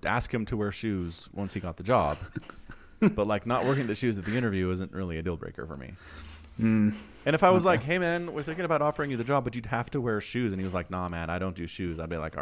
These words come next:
Speaker 1: right, you're out." <laughs>
Speaker 2: Something very heavy would land on his foot sooner or later, and then he'd do shoes.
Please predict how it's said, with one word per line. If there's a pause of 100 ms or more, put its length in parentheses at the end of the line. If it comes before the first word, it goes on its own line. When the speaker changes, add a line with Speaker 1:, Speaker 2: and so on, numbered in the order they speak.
Speaker 1:
right,
you're
out." (520)
<laughs> (1300)
Speaker 2:
Something
very
heavy
would
land
on
his
foot
sooner
or
later,
and
then
he'd
do
shoes.